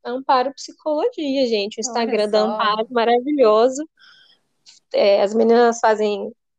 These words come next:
Speaker 1: bastante reflexões lá, muito legais, é uma página muito rica, é, divertida também, né? Traz um, uma pitadinha de uma,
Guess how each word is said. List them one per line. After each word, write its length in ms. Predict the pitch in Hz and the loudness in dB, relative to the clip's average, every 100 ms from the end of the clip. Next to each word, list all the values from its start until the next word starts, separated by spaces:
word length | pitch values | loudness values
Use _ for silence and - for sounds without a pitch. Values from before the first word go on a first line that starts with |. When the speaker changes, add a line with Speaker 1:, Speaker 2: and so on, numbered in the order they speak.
| _ _ - | _ _ -6
Speaker 1:
bastante 440 | 226 - 233 240 | -4 -2 -2 0
reflexões 760 | 254 240 220 220 - 190 196 208 | -2 0 -2 -4 -2 -2 -2 -2
lá, 260 | 185 180 196 | 0 0 -2
muito 240 | 196 214 | -8 -8
legais, 560 | 220 202 180 175 175 185 | -8 -2 2 2 0 -2
é 60 | |
uma 140 | 185 185 | -6 -4
página 420 | 202 190 190 190 | -2 -2 -4 -8
muito 760 | 202 208 _ _ 254 247 240 254 | -8 -12 _ _ 2 4 6 4
rica, 760 | 220 220 247 - 285 262 269 269 _ _ _ _ - | 2 -2 -4 -2 2 4 2 -2 _ _ _ _ -6
é, 640 | - 190 190 180 185 196 | 2 4 4 4 2 0
divertida 1000 | 202 233 240 240 - - 226 226 247 240 | -2 0 2 2 -2 -6 -4 -4 0 0
também, 600 | 226 202 190 180 185 196 226 | 0 -8 -4 -2 -2 -2 -4
né? 260 | 196 196 208 | -4 -4 -6
Traz 360 | - 202 190 202 | 0 2 2 0
um, 280 | 196 190 202 _ | -8 -10 -14 _
uma 220 | 202 202 214 | -6 -6 -6
pitadinha 680 | - 220 196 190 190 190 | -4 0 0 -2 -8 -8
de 160 | 196 208 | -8 -10
uma, 480 | 196 190 190 185 | -6 -4 -4 -6